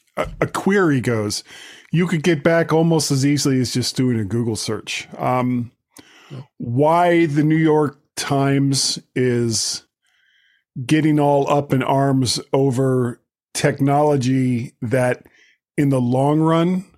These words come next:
Speaker 1: will probably save them a lot of money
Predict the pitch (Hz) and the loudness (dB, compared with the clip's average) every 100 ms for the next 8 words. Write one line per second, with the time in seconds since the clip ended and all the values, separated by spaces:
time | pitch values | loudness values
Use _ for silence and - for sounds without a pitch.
0 | _ _ _ _ _ _ - 135 135 120 | _ _ _ _ _ _ -6 0 0 -2
1 | - 170 220 220 170 170 160 - 175 156 | -2 0 2 2 2 0 0 0 2 2
2 | 165 160 139 139 135 127 131 135 156 | 2 2 2 0 0 0 2 2 0